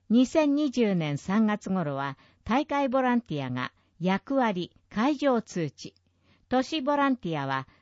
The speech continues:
採用通知となっています。なお、活動日が重複しなければ、大会ボランティア、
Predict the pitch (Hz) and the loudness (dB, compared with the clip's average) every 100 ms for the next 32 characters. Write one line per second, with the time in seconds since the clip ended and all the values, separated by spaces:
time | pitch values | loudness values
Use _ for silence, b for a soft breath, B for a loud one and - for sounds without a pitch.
0 | b - 196 247 285 277 240 220 - 170 | b -4 0 2 2 2 2 0 -2 -2
1 | - - - _ 240 180 156 - 139 123 | -4 -12 -16 _ 0 0 -2 -6 -8 -6
2 | 139 196 - _ _ _ _ _ _ _ | -6 -8 -14 _ _ _ _ _ _ _
3 | 202 202 185 b b b _ 226 240 277 | -2 -2 -2 b b b _ -4 -4 -2
4 | 302 320 254 190 175 240 262 277 - 254 | 0 2 2 0 0 0 -2 -2 -8 -6
5 | 233 233 226 170 151 139 131 b b - | -2 -2 -2 -4 -4 -4 -6 b b -2
6 | 208 269 262 247 220 226 214 - 151 139 | -2 0 0 0 0 0 0 -2 -6 -8
7 | 104 | -8